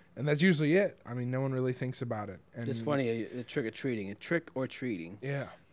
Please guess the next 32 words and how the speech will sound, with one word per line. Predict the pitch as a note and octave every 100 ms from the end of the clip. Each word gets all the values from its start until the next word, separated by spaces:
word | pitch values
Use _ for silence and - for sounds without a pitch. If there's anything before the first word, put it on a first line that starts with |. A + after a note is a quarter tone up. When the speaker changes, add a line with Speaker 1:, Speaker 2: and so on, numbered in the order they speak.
| _
Speaker 2:
It's | -
a | A#2+
great, | B2 A#2 G2 A2+
the |
great, | A2+ A#2+ G#2+ B2
go | E3+
ahead, | D3 C3+
keep | D3+
going. | D#3
I'm, | A#2+ A#2
I'm | B2+
sorry, | C3 F3
I | E4+
Speaker 1:
Most, | A#3+
Speaker 2:
wanna | -
Speaker 1:
most | A3+ C#4+ -
people | - A3+ F#3 F#3
only | F3 F3 E3 D#3
think | - D#3+
of | C#3+
the | B2+
treat. | - C#3+ B2 -
I | D#3+
don't | F3+
think | D#3+ C#3+
anyone | D#3 D#3 D3 C#3+
has | C3 C3
ever | C#3 C3
gotten | C3 A#2+ B2
tricked | - B2+ A#2 - - - _ _ _ _ _ _ _ -
in | C3
Halloween. | C3+ B2 A#2+ A#2+ A#2 A2+